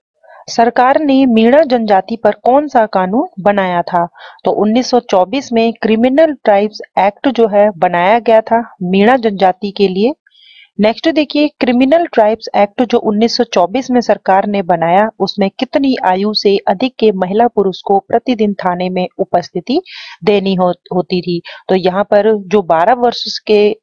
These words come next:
अधिक थे मीणा जाति के लोग, तो उनको रोज जाना पड़ता था पास के थाने में और वहां पर अपनी हाजिरी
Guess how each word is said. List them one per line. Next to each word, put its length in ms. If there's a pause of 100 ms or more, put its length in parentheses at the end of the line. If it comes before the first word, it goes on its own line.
(300)
अधिक 360 (120)
थे 200 (240)
मीणा 340
जाति 300
के 120
लोग, 300
तो 80
उनको 320
रोज 300
जाना 260
पड़ता 360
था 160
पास 360
के 180
थाने 560
में 160 (360)
और 120
वहां 240
पर 160
अपनी 280
हाजिरी 480